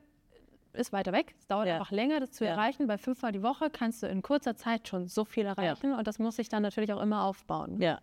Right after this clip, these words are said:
Speaker 2: da sage ich jetzt aber ein paar Sachen dazu. Erstens, solche Kunden sind sehr selten.
Speaker 1: Ja.
Speaker 2: Sehr, sehr selten. So, und liebe Personal Trainer da draußen, solltet ihr einen Kunden haben, der das macht, haltet den ganz fest. <laughs> Weil das gibt's wirklich, aus meiner Sicht,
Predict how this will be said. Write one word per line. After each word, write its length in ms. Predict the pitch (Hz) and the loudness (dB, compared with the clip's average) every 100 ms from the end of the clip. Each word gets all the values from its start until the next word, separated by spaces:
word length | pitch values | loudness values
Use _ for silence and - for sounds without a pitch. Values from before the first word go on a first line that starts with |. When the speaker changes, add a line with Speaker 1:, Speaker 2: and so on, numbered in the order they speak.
| - | -4
Speaker 2:
da 300 | 190 190 196 | -2 0 0
sage 180 | 185 208 | 0 0
ich 60 | 214 | 0
jetzt 100 | 196 | -2
aber 140 | 190 | 0
ein 160 | 185 175 | 0 -2
paar 240 | - 175 | -2 0
Sachen 180 | 175 202 | 2 2
dazu. 300 | 185 - 196 - | 0 -2 -6 0
Erstens, 600 | 175 196 - 240 - - _ - _ _ | 0 0 2 0 0 -20 _ -20 _ _
solche 260 | - 185 190 | 0 2 0
Kunden 340 | 208 127 180 | -2 0 0
sind 200 | 175 165 | 0 0
sehr 180 | 165 156 | 2 2
selten. 380 | 120 120 - - _ _ - | 0 -4 -12 -20 _ _ -2
Speaker 1:
Ja. 200 | 180 - _ | 0 0 _
Speaker 2:
Sehr, 560 | 262 170 156 180 190 190 | -8 -8 -2 2 4 2
sehr 280 | 180 170 156 | 0 2 2
selten. 400 | 156 123 - - - - | 2 -2 -2 -12 -20 -4
So, 220 | 180 151 | 0 0
und 240 | - 175 | -2 -2
liebe 180 | 226 262 | 0 0
Personal 320 | - 226 208 | 2 0 0
Trainer 240 | - 165 143 | -2 -2 0
da 80 | |
draußen, 320 | 143 147 147 170 | -2 -2 -4 0
solltet 240 | 190 196 | 0 2
ihr 100 | 202 | 0
einen 100 | 208 | 0
Kunden 220 | 240 226 | -2 -2
haben, 160 | 214 214 | 0 -2
der 120 | 208 | 0
das 180 | 202 202 | -2 0
macht, 200 | 208 214 _ _ _ | 0 -2 _ _ _
haltet 360 | - 170 175 170 | -2 0 0 -2
den 200 | 165 160 | -2 0
ganz 400 | 165 160 180 208 | 2 2 2 -2
fest. 460 | - 151 - - - _ - | 0 -2 -2 -12 -16 _ -14
<laughs> 460 | - 196 - - 196 _ _ _ | -4 -2 0 0 -4 _ _ _
Weil 240 | - 170 - - | 2 2 2 0
das 200 | 180 190 | 2 2
gibt's 320 | - 190 - | 0 -2 -2
wirklich, 420 | 185 190 196 - - | -2 0 -2 -4 -6
aus 140 | 185 | 0
meiner 240 | 196 190 180 | 2 2 2
Sicht, 240 | 233 - | 0 -2